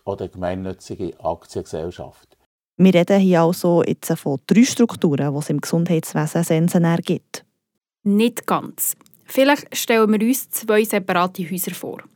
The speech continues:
Speaker 3: Im einen Haus ist die neue Trägerschaft daheim. Die umfasst alle Heime und die Spitex.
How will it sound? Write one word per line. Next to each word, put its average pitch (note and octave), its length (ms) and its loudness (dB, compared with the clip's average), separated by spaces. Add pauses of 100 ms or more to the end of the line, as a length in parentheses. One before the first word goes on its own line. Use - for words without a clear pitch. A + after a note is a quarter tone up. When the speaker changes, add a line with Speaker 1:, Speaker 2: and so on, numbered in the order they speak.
(180)
Speaker 3:
Im G#3 140 2
einen B3+ 420 0
Haus C#4 320 2
ist - 300 -2
die G3+ 80 0
neue F#3 380 0
Trägerschaft A#3 640 -4
daheim. D3 360 -6 (580)
Die A3+ 100 2
umfasst C4 540 2
alle G3 200 0
Heime G#3 480 0
und A#3 380 2
die - 60 -4
Spitex. - 720 -10